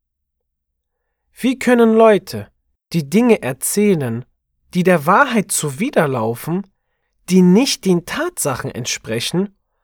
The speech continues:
Leute der Wahrheit sein? Antwort:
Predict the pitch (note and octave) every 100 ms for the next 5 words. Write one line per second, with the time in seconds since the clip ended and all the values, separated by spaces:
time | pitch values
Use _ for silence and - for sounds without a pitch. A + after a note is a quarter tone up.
0 | _ - C#3+ C#3 C3 B2+ A#2+ G#2 B2 G#3
1 | G#3 B2 - - A2 G#2+ G#2 - _ _
2 | _ _ _ _ _ _ _ _ _ _
3 | _ _ _ _ _ _ _ _ _ _
4 | G#3 A#3+ - A#2 - -